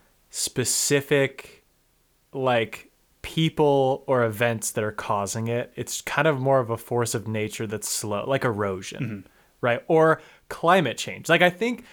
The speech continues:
Speaker 1: the angle they went here was with, like, a terrorist attack as being the ins-, like, the instigating thing. But, like, in our world, we have a much more real crisis that we're not dealing with that is slow and will progress over time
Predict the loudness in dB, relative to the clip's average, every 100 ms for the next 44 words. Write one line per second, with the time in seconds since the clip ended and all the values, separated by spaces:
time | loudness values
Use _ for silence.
0 | -10 0 0 4 4 6 6 6 6 4
1 | 2 0 2 4 4 2 2 0 2 0
2 | -2 2 4 4 2 -2 -4 0 -2 -2
3 | -4 -2 -2 0 -2 -4 -6 -6 -6 -2
4 | -2 0 0 0 0 -4 _ _ _ _
5 | _ -4 -4 -2 0 2 2 0 0 0
6 | -2 -6 -4 0 4 2 0 0 2 4
7 | 6 6 8 6 4 2 2 2 4 2
8 | 2 2 2 2 2 4 2 2 2 2
9 | 2 0 0 0 0 2 0 -2 0 2
10 | 4 4 2 0 0 0 2 0 0 2
11 | 4 6 6 4 2 0 0 -2 -2 2
12 | 2 2 0 0 0 2 2 2 -2